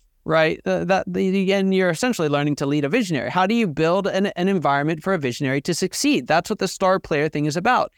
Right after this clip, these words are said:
Your first couple of people are there to just support your, your visionary craziness, right? Uh,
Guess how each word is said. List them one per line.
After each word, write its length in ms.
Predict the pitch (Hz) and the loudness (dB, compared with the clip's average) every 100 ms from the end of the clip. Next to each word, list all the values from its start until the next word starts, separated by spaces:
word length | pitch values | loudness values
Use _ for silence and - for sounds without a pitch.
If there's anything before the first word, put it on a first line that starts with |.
| _ | _
Your 100 | 165 | -4
first 320 | 165 214 226 - | -2 0 -2 -2
couple 240 | 247 262 | -2 0
of 60 | 240 | 0
people 240 | 170 170 | 0 2
are 100 | 156 | 0
there 260 | 131 143 170 | 0 0 0
to 120 | 135 | -2
just 360 | - 143 - | -2 -2 -2
support 380 | - 170 160 156 | -4 -2 -2 -2
your, 220 | 143 156 - - | -2 -4 -6 -6
your 220 | 170 160 | -2 0
visionary 440 | 147 156 143 135 143 | 0 0 2 0 0
craziness, 680 | 240 254 - - 78 - | 0 0 -2 -4 -6 -4
right? 300 | 127 143 175 _ _ _ - 170 | 0 0 -2 _ _ _ -18 -4
Uh, 260 | 190 185 | 0 2